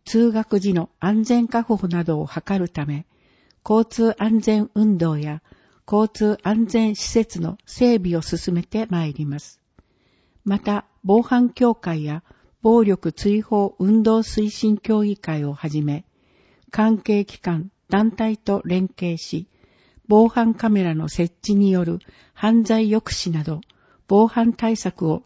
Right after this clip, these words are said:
強化してまいります。さらに、成年年齢引き下げに伴う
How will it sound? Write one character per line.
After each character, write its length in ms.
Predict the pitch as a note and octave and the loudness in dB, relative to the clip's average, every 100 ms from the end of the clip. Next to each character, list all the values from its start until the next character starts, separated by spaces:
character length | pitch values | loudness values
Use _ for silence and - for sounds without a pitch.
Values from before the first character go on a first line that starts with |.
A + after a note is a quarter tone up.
| - | -4
強 220 | A3 A3+ | 2 2
化 200 | A3+ F#3+ | 0 -6
し 120 | - | -6
て 220 | - G#3+ _ | -4 -4 _
ま 160 | D#3 D#3 | -6 -4
い 100 | D3 | -4
り 120 | D3+ | -6
ま 140 | C#3+ D3 | -8 -10
す。 260 | - _ _ - - - _ _ _ _ _ - | -14 _ _ -20 -20 -20 _ _ _ _ _ -4
さ 200 | - A#3 | 4 6
ら 120 | G#3 | 6
に、 220 | F3 G#3 | 6 4
成 320 | - - A#3+ | -4 4 8
年 280 | A#3+ A#3+ A3+ | 10 8 8
年 240 | A3 A3 F#3+ | 8 8 6
齢 160 | E3 | 4
引 60 | D#3 - | 2 -2
き 120 | G#3 | -2
下 140 | A3 G#3 | 2 4
げ 140 | G3+ | 4
に 140 | G3 | 4
伴 420 | - F#3 F3 E3 | 4 2 4 4
う 120 | D3+ | 0